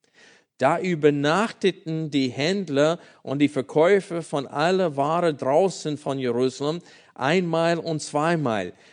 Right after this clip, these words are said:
Und ich warnte sie und sagte zu ihnen,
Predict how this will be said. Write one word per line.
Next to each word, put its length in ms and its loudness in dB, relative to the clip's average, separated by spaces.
Und 160 -2
ich 180 2
warnte 440 0
sie 420 0
und 140 0
sagte 460 -2
zu 180 -2
ihnen, 360 2